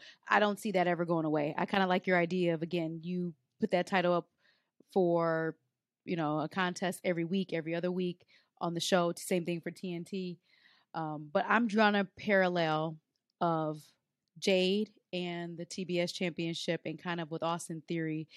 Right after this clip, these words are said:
and the Money in the Bank. I'm not gonna compare necessarily the Money in the Bank to a championship, but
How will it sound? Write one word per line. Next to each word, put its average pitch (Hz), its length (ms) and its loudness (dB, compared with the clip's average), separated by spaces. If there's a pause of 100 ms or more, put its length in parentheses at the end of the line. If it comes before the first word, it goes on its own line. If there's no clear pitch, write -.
(160)
and 170 140 -6
the 160 40 -4
Money 160 300 -4
in 143 60 -8
the 151 80 -8
Bank. - 420 -8 (480)
I'm 185 180 4
not 196 160 0
gonna 233 160 0
compare 220 440 0
necessarily 220 560 0
the 214 80 -2
Money 214 240 0
in 202 40 2
the 196 60 0
Bank 202 260 0
to 190 120 0
a 170 60 2
championship, 247 800 0 (800)
but 196 220 4